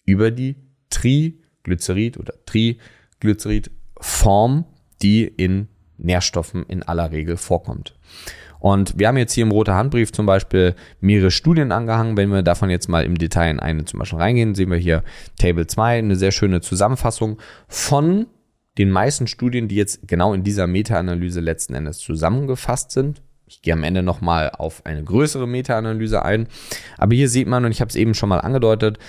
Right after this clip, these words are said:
es gibt zum Beispiel die Reduced-Studie, die hier mit drin ist, ähm, die Strength-Studie. Und wenn ich jetzt hier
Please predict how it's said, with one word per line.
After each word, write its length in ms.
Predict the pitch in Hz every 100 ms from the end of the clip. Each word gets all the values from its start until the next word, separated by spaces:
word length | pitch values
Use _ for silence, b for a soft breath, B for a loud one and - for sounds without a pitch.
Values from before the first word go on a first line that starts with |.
| B B
es 120 | -
gibt 340 | 104 92 - -
zum 140 | - 110
Beispiel 200 | 110 120
die 120 | 123
Reduced-Studie, 1080 | 127 113 101 107 - 101 - - 104 101
die 120 | 95 98
hier 140 | 95
mit 240 | 98 92
drin 160 | 92 90
ist, 400 | 92 90 - -
ähm, 500 | 80 87 87 90 98
die 100 | 110
Strength-Studie. 1120 | 117 - 95 90 101 - - - - 104 98 101
Und 220 | 90 104
wenn 100 | 127
ich 140 | 139
jetzt 180 | 120 -
hier 300 | - 120 113